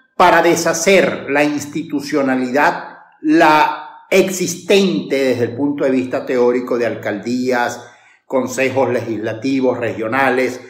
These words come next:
gobernaciones, etcétera. Señores, el Estado está desmantelado y desinstitucionalizado. Esa amenaza es una amenaza de utilería,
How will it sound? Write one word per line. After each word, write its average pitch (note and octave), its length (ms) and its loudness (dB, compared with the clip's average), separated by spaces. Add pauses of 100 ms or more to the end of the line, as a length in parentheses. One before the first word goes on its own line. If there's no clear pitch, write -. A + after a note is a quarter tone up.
(180)
gobernaciones, B2 1200 0
etcétera. - 600 -14 (640)
Señores, D3 720 0 (1160)
el E3 220 4
Estado E3 560 2
está F3 380 0
desmantelado C#3+ 1080 0
y D#3+ 40 0
desinstitucionalizado. B2 2000 -2 (180)
Esa E3 480 4
amenaza C3+ 1000 0
es A#2 140 -6
una D3+ 240 0
amenaza B2+ 960 -2 (340)
de D3+ 680 4
utilería, D3+ 840 0